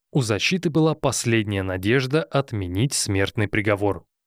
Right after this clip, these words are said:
Решение по последней апелляции должно было быть вынесено за несколько минут до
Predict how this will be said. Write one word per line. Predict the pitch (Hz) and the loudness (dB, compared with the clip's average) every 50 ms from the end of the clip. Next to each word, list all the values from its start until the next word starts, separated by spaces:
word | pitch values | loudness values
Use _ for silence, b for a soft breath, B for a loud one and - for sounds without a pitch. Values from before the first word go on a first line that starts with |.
| _ _ - | _ _ -4
Решение | 117 101 104 95 - - 135 127 117 110 104 101 | -2 0 0 0 2 2 2 2 2 2 0 0
по | - - 107 101 98 | 2 2 2 2 2
последней | - 110 107 - - 120 113 101 104 113 | 2 0 -2 0 0 0 0 0 -2 -4
апелляции | 131 113 104 - 110 95 95 98 113 - - - 165 151 | -4 -4 -2 -2 -2 0 0 0 0 0 0 0 0 2
должно | 135 123 127 127 123 131 165 170 | 2 2 0 0 2 2 2 2
было | 165 147 135 127 120 | 4 4 2 2 2
быть | 110 117 107 113 | 2 0 0 0
вынесено | 101 107 135 180 196 185 - - 190 190 185 180 | 0 2 2 4 2 2 2 2 2 4 4 4
за | 147 120 117 107 | 4 2 2 0
несколько | 104 104 107 101 - - 104 104 - 110 | 0 0 0 -2 -2 -4 -4 -2 -2 -4
минут | 95 90 90 87 98 117 156 170 - - - - | -4 -4 -4 -2 0 2 0 0 -2 -6 -12 -8
до | - 101 90 104 101 110 113 - | -8 -4 0 2 2 2 2 -2